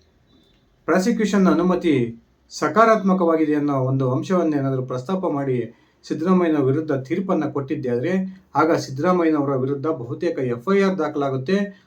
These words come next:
ಆ ಎಫ್ ಐ ಆರ್ ದಾಖಲಾದ ಸಂದರ್ಭದಲ್ಲಿ ಅನಿವಾರ್ಯವಾಗಿ ಸಿದ್ದರಾಮಯ್ಯನವರು ತನ್ನ ಮುಖ್ಯಮಂತ್ರಿ ಸ್ಥಾನಕ್ಕೆ ರಾಜೀನಾಮೆಯನ್ನ ಕೊಡ್ಲೇಬೇಕಾಗುತ್ತೆ ಅಂತಕ್ಕಂಥ ಮಾತುಗಳು ಕೂಡ ರಾಜ್ಯ ರಾಜಕೀಯದಲ್ಲಿ ಕೇಳಿ ಬರ್ತಾ ಇದ್ದಾವೆ. ಅದಷ್ಟೇ ಅಲ್ಲದೆ ಅನೇಕ ಕಾನೂನು ತಜ್ಞರು ಕೂಡ ಸಿದ್ದರಾಮಯ್ಯನವರಿಗೆ ಮೂಢ ಕೇಸ್ ಮುರುಳಾಗುತ್ತೆ,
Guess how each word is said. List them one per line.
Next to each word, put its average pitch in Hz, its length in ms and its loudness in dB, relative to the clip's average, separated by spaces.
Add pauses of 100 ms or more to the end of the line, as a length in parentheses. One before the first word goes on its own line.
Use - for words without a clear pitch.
(100)
ಆ 170 40 4
ಎಫ್ 156 380 4
ಐ 247 80 8
ಆರ್ 214 180 4
ದಾಖಲಾದ 175 380 2
ಸಂದರ್ಭದಲ್ಲಿ 147 800 -2 (240)
ಅನಿವಾರ್ಯವಾಗಿ 208 800 4
ಸಿದ್ದರಾಮಯ್ಯನವರು 156 800 -2
ತನ್ನ 147 220 -2 (560)
ಮುಖ್ಯಮಂತ್ರಿ 196 440 -2
ಸ್ಥಾನಕ್ಕೆ 151 400 -4
ರಾಜೀನಾಮೆಯನ್ನ 139 640 -4
ಕೊಡ್ಲೇಬೇಕಾಗುತ್ತೆ 160 880 -2
ಅಂತಕ್ಕಂಥ 135 400 -8
ಮಾತುಗಳು 127 440 -8
ಕೂಡ 139 180 -8 (120)
ರಾಜ್ಯ 127 260 -6
ರಾಜಕೀಯದಲ್ಲಿ 120 720 -8 (440)
ಕೇಳಿ 139 180 -2
ಬರ್ತಾ 120 220 -8
ಇದ್ದಾವೆ. 104 300 -10 (800)
ಅದಷ್ಟೇ 135 420 2
ಅಲ್ಲದೆ 196 360 6
ಅನೇಕ 190 560 0
ಕಾನೂನು 190 500 2
ತಜ್ಞರು 185 400 -2
ಕೂಡ 175 180 -2
ಸಿದ್ದರಾಮಯ್ಯನವರಿಗೆ 175 920 0
ಮೂಢ 156 260 0
ಕೇಸ್ 180 340 0
ಮುರುಳಾಗುತ್ತೆ, 175 920 -2